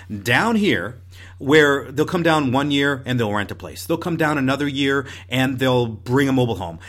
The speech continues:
They'll come a couple more times, stay with friends that they've made down here the first couple of times,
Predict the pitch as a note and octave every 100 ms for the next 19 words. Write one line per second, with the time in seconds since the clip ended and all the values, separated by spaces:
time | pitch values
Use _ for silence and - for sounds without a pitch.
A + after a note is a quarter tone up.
0 | - B2+ B2 D#3 D#3+ A3 G#3 G#3 G3+ F3+
1 | E3 D#3+ F3+ E3+ D3 - E3 E3+ D#3+ D#3+
2 | - D#3+ D3+ B2+ B2 G#2+ A#2 G#2+ C#3+ C3+
3 | B2+ - C3 C3 C3+ A2+ - C#3 - E3
4 | B2 F#2 G#2+ F2 F2